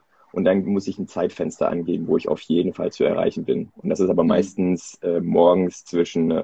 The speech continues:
Speaker 1: sieben und acht.
Speaker 2: Mhm.
Speaker 1: Und dann klingeln die dich halt raus und sagen, „Dopingkontrolle, wir hätten gern Blut und Urin.“ Und dann, äh, musst du loslegen. Und es ist auch nicht so, dass die vorher sagen, „Hey, wir kommen vorbei.“ Das ist
Speaker 2: Okay.
Speaker 1: alles,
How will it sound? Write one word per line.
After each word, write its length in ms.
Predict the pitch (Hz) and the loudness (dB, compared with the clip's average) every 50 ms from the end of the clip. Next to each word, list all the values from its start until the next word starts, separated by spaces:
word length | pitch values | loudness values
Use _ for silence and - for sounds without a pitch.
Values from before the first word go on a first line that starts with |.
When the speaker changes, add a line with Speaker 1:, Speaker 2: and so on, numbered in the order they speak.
| - _ _ | -6 _ _
Speaker 1:
sieben 380 | _ - - 98 87 90 82 82 | _ -4 -2 -2 0 0 0 0
und 100 | - - | -2 -2
acht. 400 | - - - - - _ - _ _ _ _ _ _ _ _ _ _ | -4 -4 -6 -6 -12 _ -20 _ _ _ _ _ _ _ _ _ _
Speaker 2:
Mhm. 140 | - 101 101 | -4 -2 0
Speaker 1:
Und 60 | 101 98 | 2 2
dann 120 | 90 90 | 2 0
klingeln 300 | - - 98 98 98 95 | 2 2 4 4 4 4
die 100 | 92 92 | 4 4
dich 180 | 92 92 - 95 | 2 2 2 2
halt 180 | 90 - - | 2 2 4
raus 280 | - 90 101 113 117 - | 6 6 6 6 4 2
und 60 | 98 | 0
sagen, 260 | 90 95 85 87 87 | 0 2 2 0 0
„Dopingkontrolle, 680 | 87 95 101 104 98 - 95 92 90 92 95 95 98 95 | -2 0 0 0 0 -2 -2 2 4 4 6 4 4 4
wir 120 | 95 85 90 | 2 0 0
hätten 120 | 92 87 | 0 0
gern 220 | 82 85 85 87 | 0 0 -2 -2
Blut 240 | - 90 95 101 101 | -4 -4 -4 -4 -2
und 80 | 104 92 | -2 -2
Urin.“ 360 | 82 85 95 107 110 113 117 - _ _ _ _ _ _ _ _ _ _ _ _ _ | 0 2 2 2 2 2 -2 -6 _ _ _ _ _ _ _ _ _ _ _ _ _
Und 200 | - - 90 87 | -6 -4 0 4
dann, 240 | 87 90 87 90 90 | 4 4 4 4 4
äh, 240 | 90 90 90 90 90 - _ _ _ _ _ _ _ _ _ _ _ _ | 4 4 4 2 0 -4 _ _ _ _ _ _ _ _ _ _ _ _
musst 220 | 95 87 - - | -8 -8 -2 0
du 40 | - | 2
loslegen. 600 | 95 90 87 85 - 82 85 85 - - - - _ _ _ _ _ _ | 4 4 4 4 2 -2 -2 -2 -2 -4 -8 -14 _ _ _ _ _ _
Und 80 | - 85 | -8 -4
es 60 | 95 | -4
ist 120 | 92 - | -2 -2
auch 140 | - 85 82 | -2 -2 -2
nicht 160 | 87 90 - | -4 -6 -2
so, 100 | - - 85 | -2 0 0
dass 160 | 80 80 - | 0 -2 -4
die 100 | - 87 | -6 -4
vorher 300 | - - 92 87 90 85 | 0 0 2 2 2 0
sagen, 300 | - 90 87 87 87 85 | 2 2 2 2 2 0
„Hey, 180 | 85 87 87 | -2 -2 0
wir 80 | 82 82 | 0 -2
kommen 220 | - - 92 90 | -2 -2 -6 -6
vorbei.“ 420 | - - - - 85 87 85 - - _ _ _ _ _ | -4 -6 -2 0 0 0 0 -2 -6 _ _ _ _ _
Das 160 | _ - - - | _ -12 -10 -10
ist 120 | - - | -10 -8
Speaker 2:
Okay. 100 | - - | -2 0
Speaker 1:
alles, 720 | 95 101 110 110 107 107 - - - - - - - _ | 4 6 6 6 6 4 2 -4 -14 -20 -20 -20 -20 _